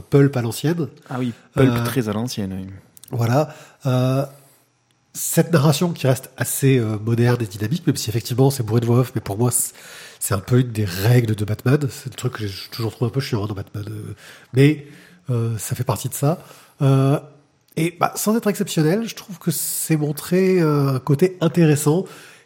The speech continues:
Speaker 1: et que j'avais pas forcément vu ailleurs. Euh, parce que ouais, euh, il, il est jeune, il est beau, il est athlétique, euh, il peut avoir toutes les filles à ses pieds, euh, et puis c'est quelqu'un qui peut-être a aussi envie de, de con-, se construire une vie et il essaye.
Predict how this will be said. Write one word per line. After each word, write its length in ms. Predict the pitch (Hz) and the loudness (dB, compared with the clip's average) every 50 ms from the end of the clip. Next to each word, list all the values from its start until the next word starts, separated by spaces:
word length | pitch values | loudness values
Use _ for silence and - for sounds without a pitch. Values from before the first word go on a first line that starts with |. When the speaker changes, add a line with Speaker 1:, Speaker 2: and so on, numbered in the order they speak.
| _ - | _ -4
Speaker 1:
et 60 | 139 | -4
que 360 | 139 - - - 151 147 151 151 | -4 -4 -2 0 2 2 4 4
j'avais 220 | 131 147 139 139 | 6 6 6 6
pas 160 | 139 143 175 | 6 4 0
forcément 440 | 170 - 180 - - - 151 147 151 | 0 2 0 0 0 -2 -2 0 0
vu 200 | 127 120 160 151 | 0 2 4 6
ailleurs. 400 | 139 135 120 117 127 131 - - - _ - | 6 6 6 4 2 0 -4 -10 -20 _ -8
Euh, 400 | 151 127 120 117 117 113 113 113 110 - - - - - - - _ _ _ _ _ _ _ _ _ _ - | -6 -4 -4 -4 -4 -4 -4 -6 -8 -10 -14 -20 -20 -20 -20 -20 _ _ _ _ _ _ _ _ _ _ -8
parce 180 | 120 - - | -6 -6 -2
que 80 | - 131 | 0 2
ouais, 260 | 123 147 180 185 160 | 4 6 6 4 4
euh, 180 | 135 123 117 117 | 2 0 -2 -4
il, 300 | 117 113 107 113 117 117 | -4 -6 -6 -6 -6 -4
il 100 | 110 120 | -2 -2
est 60 | 113 | 0
jeune, 200 | 110 135 165 165 | 2 4 4 4
il 100 | 160 135 | 2 0
est 60 | 120 | 0
beau, 240 | 113 120 139 156 165 | 2 2 4 4 4
il 100 | 156 131 | 4 2
est 40 | 120 | 0
athlétique, 500 | 117 - - 110 - 156 170 170 - - | -2 -2 -4 -4 -2 -2 -4 -2 0 0
euh, 500 | 127 113 110 110 110 110 113 113 110 113 | 2 2 2 0 0 -2 -2 -2 -4 -4
il 120 | 113 113 113 | -4 -6 -4
peut 100 | - 113 | -2 -2
avoir 140 | 104 107 104 | -2 -2 -4
toutes 160 | - - 151 | -2 0 0
les 40 | 143 | 2
filles 140 | 143 147 | 2 2
à 60 | 139 131 | 2 2
ses 100 | - 120 | 0 -2
pieds, 500 | - - 139 151 170 180 180 175 160 139 | 0 2 4 4 6 6 6 4 4 4
euh, 140 | 123 120 110 - - - - - - - - _ - | 2 0 -2 -4 -10 -18 -20 -18 -20 -20 -20 _ -4
et 140 | - 160 139 | 0 0 0
puis 360 | - - - - - - 127 123 123 120 120 117 113 117 113 | 0 -2 -8 -12 -8 -6 -4 -4 -4 -4 -4 -6 -6 -6 -8
c'est 240 | 107 - - - 131 | -8 -8 -6 -4 -2
quelqu'un 300 | - - 120 - - 151 | 0 0 0 0 0 -2
qui 160 | 147 143 - - | -2 -4 -8 -6
peut-être 420 | - - 135 - 151 151 - - | -4 -2 0 0 0 0 0 0
a 40 | 131 123 | 0 0
aussi 240 | 117 - - 185 | 0 0 0 2
envie 200 | 185 165 156 175 | 2 2 2 2
de, 180 | 170 156 143 135 | 2 4 4 4
de 80 | 135 135 | 4 2
con-, 180 | 135 - - | 0 -4 -8
se 240 | - - - - - | -12 -10 -6 -4 -2
construire 380 | 131 - 135 - - - 131 131 | 0 0 -2 -2 0 2 2 2
une 80 | 127 123 | 2 2
vie 280 | 127 147 175 190 185 | 0 0 0 0 0
et 140 | 160 139 135 139 - - - - - - - - - - - - - - | 0 0 -2 -4 -8 -16 -18 -18 -18 -20 -20 -20 -20 -20 -20 -14 -6 0
il 100 | 143 139 | 2 4
essaye. 360 | 156 - - 123 123 - - | 4 4 4 2 0 -2 -4